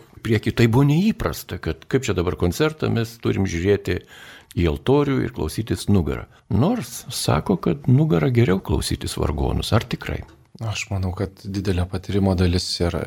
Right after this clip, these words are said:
Speaker 2: taip pat ir mūsų projekte, mūsų koncerte yra tai, kad kai muzikantai ir atlikėjai nėra tiesiai priešais tave, tu negali atiduot savo dėmesio vizualiai pusiai, akims. Tu nejučia turi sutelkt daug daugiau dėmesio į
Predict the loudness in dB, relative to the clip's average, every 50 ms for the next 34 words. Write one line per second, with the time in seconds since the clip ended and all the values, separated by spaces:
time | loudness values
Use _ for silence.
0 | -8 -10 -12 -12 -10 -10 -8 -6 -4 -2 0 2 0 0 -2 -6 -6 -2 0 0
1 | 0 0 -2 -4 -4 -2 -2 -4 -6 -6 -4 -2 -2 -2 0 0 -2 -2 -2 -4
2 | -4 -4 -4 -2 -2 -2 -2 -4 -4 -4 -4 -8 -8 -10 -16 -20 -20 -20 -20 _
3 | -12 -6 0 2 4 6 6 6 6 4 4 6 6 6 6 4 2 2 4 4
4 | 6 4 4 4 2 2 2 2 2 2 2 2 0 0 0 -2 -2 -4 -2 -2
5 | -2 0 0 2 2 4 4 4 6 6 6 6 4 2 0 -4 -6 -4 -2 -2
6 | -2 0 0 0 0 2 0 -2 -4 -4 -4 -2 0 2 2 2 2 0 -2 -2
7 | -2 -2 -2 -2 0 0 0 2 2 2 2 0 -2 -4 -2 0 0 0 0 0
8 | -2 -2 -2 0 0 2 4 4 4 4 2 0 0 0 0 2 2 0 -2 -4
9 | _ _ _ _ _ -4 0 0 2 2 2 2 4 4 4 4 4 2 0 -2
10 | -4 -4 -2 -2 -2 -2 0 -2 -2 0 2 2 2 2 2 -2 -8 -12 -16 _
11 | _ _ 2 4 6 6 6 6 4 2 2 0 -2 0 0 0 0 2 2 2
12 | 0 0 -4 _ -12 -6 -4 -2 -2 0 2 2 0 2 2 2 4 4 4 2
13 | 2 2 2 2 2 4 4 4 4 2 2 0 -2 -2 -2 -2 -2 -6 -6 -6
14 | -6 -6 -6